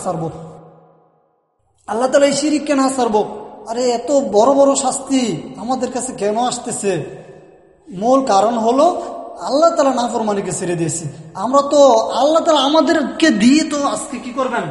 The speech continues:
নাফরমানিকে দূর করাবেন। আজকে দেখা যাইতেছে আল্লাহ তাআলা আমাদের উপর শাস্তি দিতেছেন। আজকে যদি আমরা আফগানের দিকে তাকাই, আল্লাহ তাআলা এই যে বলছে না, "আউ বিআইদিনা", যে আমাদের হাত দিয়ে তাদেরকে শাস্তি দিবেন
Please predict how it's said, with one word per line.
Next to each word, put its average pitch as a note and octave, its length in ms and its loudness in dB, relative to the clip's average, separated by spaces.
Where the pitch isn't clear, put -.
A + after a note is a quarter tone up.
নাফরমানিকে B3 540 -6
দূর C4 260 -6
করাবেন। F#3 360 0
আজকে F#3+ 300 -8
দেখা F#3+ 240 0
যাইতেছে F3 680 -4
আল্লাহ G3 240 2
তাআলা A#3+ 240 2
আমাদের B3+ 440 2
উপর C#4 160 0
শাস্তি - 320 -6
দিতেছেন। G#3 500 -4
আজকে F3+ 280 -4
যদি G#3+ 100 2
আমরা G#3 220 4
আফগানের G#3 420 0
দিকে G#3 180 -4
তাকাই, G3 380 2
আল্লাহ C4 200 0
তাআলা A#3+ 160 2
এই B3+ 140 6
যে A#3+ 120 0
বলছে B3 300 2
না, A3 80 4
"আউ G#3 340 6
বিআইদিনা", A#3 840 4
যে E3+ 80 -4
আমাদের A3 380 2
হাত G3 260 0
দিয়ে G#3 120 2
তাদেরকে G3+ 340 -2
শাস্তি - 300 -6
দিবেন G3 260 2